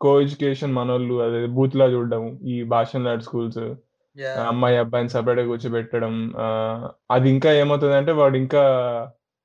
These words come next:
Speaker 1: వాడి తర్వాత ఫ్యూచర్‌లో I think ఒకటి either అమ్మాయిలతో మాట్లాడలేడు or అమ్మాయిలతో too aggressive అయిపోతాడు. వాడికి
Speaker 2: Yeah.
Speaker 1: అది ఎలా డీల్ చేయాలో తెలీదు ఆ సినారియోస్. ఒక రిజెక్షన్
Speaker 2: Yeah.
Speaker 1: ఎలా తీసుకోవాలి. So it's all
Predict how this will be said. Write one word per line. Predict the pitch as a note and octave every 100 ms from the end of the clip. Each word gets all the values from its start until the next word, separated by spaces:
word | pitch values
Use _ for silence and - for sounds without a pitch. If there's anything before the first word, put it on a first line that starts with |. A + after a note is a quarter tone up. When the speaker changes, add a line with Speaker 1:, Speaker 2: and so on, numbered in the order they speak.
| _
Speaker 1:
వాడి | C3+ C#3 C3+
తర్వాత | D3 C#3+ D3+ D#3+ C3
ఫ్యూచర్‌లో | C#3+ C#3+ D#3+ E3
I | D3
think | D3 C#3+ C3 -
ఒకటి | B2 C3+ E3+ - _ A#2
either | C3 C#3
అమ్మాయిలతో | B2+ C3+ C#3+ D3
మాట్లాడలేడు | C3 C3 C3+ C3 D#3
or | F3 C#3 C3+
అమ్మాయిలతో | B2 C3 C3+ D3+ -
too | C#3
aggressive | A#2+ B2+ C3+
అయిపోతాడు. | B2 A2+ - - G3 _ _ _
వాడికి | C3 B2+
Speaker 2:
Yeah. | C3 B2
Speaker 1:
అది | A#2 A#2 A2+ _ _ _ _ _ _ _ - _
ఎలా | C3 C#3+ D3+
డీల్ | C#3+ C#3+ D3+
చేయాలో | D3 D3
తెలీదు | B2+ B2 A2+
ఆ | A#2
సినారియోస్. | - A#2+ A#2 A2+ B2 A2 _ _ _ _ _ _ _ -
ఒక | A#2+
రిజెక్షన్ | B2 A#2+ B2+ -
Speaker 2:
Yeah. | A#2+
Speaker 1:
ఎలా | A#2+
తీసుకోవాలి. | A#2+ A#2+ - A#2+ A#2 A2+ A#2 A#2 A#2+ A#2+ - - _ _ _ -
So | - - B2
it's | A#2+ B2 B2
all | B2